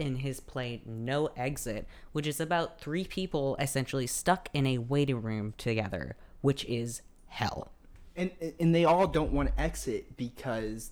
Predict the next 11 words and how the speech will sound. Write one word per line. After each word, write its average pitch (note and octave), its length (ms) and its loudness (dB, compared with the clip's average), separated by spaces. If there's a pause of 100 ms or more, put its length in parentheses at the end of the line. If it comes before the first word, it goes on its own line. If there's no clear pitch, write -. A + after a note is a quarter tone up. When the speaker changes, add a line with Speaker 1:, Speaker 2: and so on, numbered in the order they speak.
(140)
Speaker 2:
they A#2+ 180 -2
don't A#2+ 380 -4
want A#2 240 -6 (600)
other C3 260 -2
people A2+ 300 -6
to A#2 100 -8
do A#2 240 -6
it - 120 -10
for A#2 140 -4
certain A2+ 400 -4
reasons. G2+ 640 -14